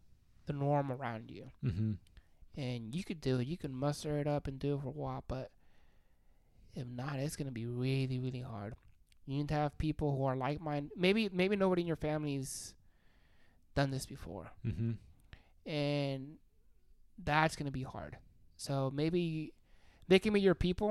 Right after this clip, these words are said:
Speaker 1: I'm not saying not, but you need to go maybe find another group, somebody who's on the same mission as you. Maybe they're
Speaker 2: In,
Speaker 1: a little bit further
Speaker 2: in addition
Speaker 1: ahead.
Speaker 2: to your family.
Speaker 1: In addition to your
Speaker 2: Yeah.
Speaker 1: family, yes.
Speaker 2: Not,
Speaker 1: Do not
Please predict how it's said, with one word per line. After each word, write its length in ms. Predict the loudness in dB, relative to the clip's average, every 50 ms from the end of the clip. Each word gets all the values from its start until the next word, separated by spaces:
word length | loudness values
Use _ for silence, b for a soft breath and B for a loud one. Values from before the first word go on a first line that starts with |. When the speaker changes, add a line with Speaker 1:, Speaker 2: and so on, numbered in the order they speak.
| 0 0
Speaker 1:
I'm 80 | 2
not 180 | 4 4 4 4
saying 340 | 2 0 0 0 -2 -4 -6 -12 -14 -12
not, 360 | -6 -2 2 2 2 2 0 -4 -14 -20 b b b b b b
but 160 | 4 4 4 4 2 -4
you 140 | -4 0 0
need 120 | 0 0 0
to 80 | 0
go 200 | 2 4 4 4
maybe 240 | 4 2 2 2 2
find 200 | 0 0 -2 -2
another 260 | -2 -2 -2 -2 -4 -2
group, 300 | -2 0 0 0 -2 -4 -8 -4
somebody 300 | 0 2 2 4 4 4
who's 180 | 4 2 2 2
on 140 | 0 0 -2
the 60 | -4
same 240 | -4 -6 -6 -6 -4
mission 320 | -4 -4 -4 -4 -6 -6 -6
as 180 | -8 -6 -6
you. 240 | -6 -4 -4 -4 -6 -10 -14 -20 -20 -20 -20 -20 -20 b b b b b b b b
Maybe 160 | 4 4 6 8
they're 100 | 8 8
Speaker 2:
In, 60 | 8
Speaker 1:
a 40 | 8
little 120 | 6 4
bit 80 | 4 6
further 140 | 8 10 10 12
Speaker 2:
in 60 | 12
addition 200 | 12 10 10 8
Speaker 1:
ahead. 100 | 4 2
Speaker 2:
to 80 | 2 4
your 100 | 2 2
family. 320 | 2 0 2 8 10 10 10
Speaker 1:
In 80 | 10
addition 340 | 10 8 6 6 4 2 -2
to 80 | -2 -2
your 100 | -2 0
Speaker 2:
Yeah. 60 | 0
Speaker 1:
family, 160 | -2 0 2
yes. 220 | 2 2 2 4 6
Speaker 2:
Not, 60 | 8
Speaker 1:
Do 40 | 10
not 300 | 12 12 10 10 8 4